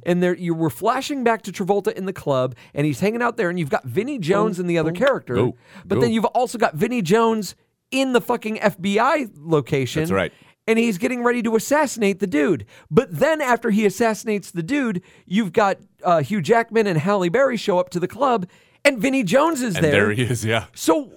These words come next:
Speaker 1: continuity, hello, <laughs>
Speaker 2: Yeah.
Speaker 1: we need some work on this.
Speaker 2: But again, this movie had to be too cool. It had to do the, the Tarantino thing. We're gonna tell it out of sequence, and that's gonna make it hip. Um,
Speaker 1: There's telling it out of sequence, and then there's just, like, it doesn't
Speaker 2: Confusing
Speaker 1: it,
Speaker 2: the
Speaker 1: it's
Speaker 2: audience,
Speaker 1: so
Speaker 2: yeah.
Speaker 1: confusing.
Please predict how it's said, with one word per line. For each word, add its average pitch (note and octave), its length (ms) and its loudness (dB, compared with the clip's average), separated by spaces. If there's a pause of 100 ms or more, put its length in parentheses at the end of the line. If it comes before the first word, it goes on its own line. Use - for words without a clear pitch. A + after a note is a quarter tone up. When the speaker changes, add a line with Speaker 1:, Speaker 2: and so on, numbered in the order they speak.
(300)
Speaker 1:
continuity, D4+ 880 0
hello, C#4+ 580 6
<laughs> C4 160 2
Speaker 2:
Yeah. F#3+ 100 2
Speaker 1:
we C4+ 100 2
need F4+ 220 0
some A#3 220 -2
work F#4 300 0
on E3 160 0
this. B2 100 -2
Speaker 2:
But B2 120 2
again, E3 340 2
this C#3 120 -2
movie C#3+ 220 0
had C#3 160 -2
to C3+ 60 -6
be C3 160 -2
too D#3 240 -6
cool. C#3+ 180 -2
It A#2 80 0
had A#2 140 0
to A#2 60 -4
do B2 180 -2
the, B2 80 -8
the B2 280 -4
Tarantino D3 600 -2
thing. A2+ 280 -4
We're F2 80 -6
gonna F#2+ 140 -6
tell F2 240 -12
it D#2+ 80 -14
out D#2+ 120 -16
of C#2 40 -14
sequence, - 600 -10
and D2 80 -12
that's F2 120 -10
gonna D2 160 -10
make C#2+ 200 -14
it - 80 -20
hip. - 180 -8 (880)
Um, A#2 300 -2
Speaker 1:
There's A#3+ 220 0
telling D4 320 0
it A#3+ 80 2
out F#3 100 4
of C3+ 80 -2
sequence, D#3+ 460 -2
and E3 100 -2
then B3+ 80 -2
there's A3 160 -2
just, F3 180 -2
like, C3+ 220 -2
it D3+ 160 -4
doesn't D3+ 300 -4
Speaker 2:
Confusing G2+ 640 0
Speaker 1:
it, - 20 -4
Speaker 2:
the E2+ 120 2
Speaker 1:
it's F2 60 0
Speaker 2:
audience, F2 180 -2
Speaker 1:
so C4+ 120 4 (160)
Speaker 2:
yeah. G3+ 60 2
Speaker 1:
confusing. G#2 600 -4